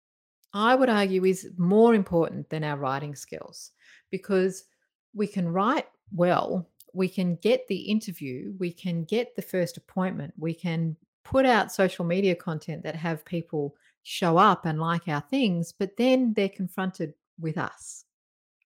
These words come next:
with the real thing. And if we can't back up with effective oral communication, if we can't speak,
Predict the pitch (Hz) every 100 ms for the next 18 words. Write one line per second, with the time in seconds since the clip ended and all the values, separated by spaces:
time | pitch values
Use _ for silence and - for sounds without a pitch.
0 | _ _ _ _ - 156 - 165 175 160
1 | - 151 - _ _ _ - - _ _
2 | - 202 202 202 - 185 208 262 262 247
3 | 233 180 - 202 - 196 - - - -
4 | _ _ _ _ - 180 175 - - 190
5 | - 208 214 202 - _ _ _ _ _
6 | _ _ - 196 214 220 226 220 214 208
7 | 208 196 196 196 190 - - - 170 -
8 | 226 254 - 220 214 233 - - - 220
9 | 170 - -